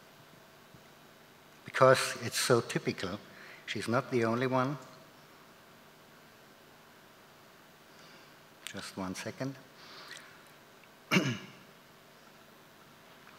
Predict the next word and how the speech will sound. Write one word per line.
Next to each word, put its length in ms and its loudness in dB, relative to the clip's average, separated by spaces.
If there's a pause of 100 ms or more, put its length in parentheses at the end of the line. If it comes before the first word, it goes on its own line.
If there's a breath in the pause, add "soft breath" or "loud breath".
(2000 loud breath)
Um, 340 0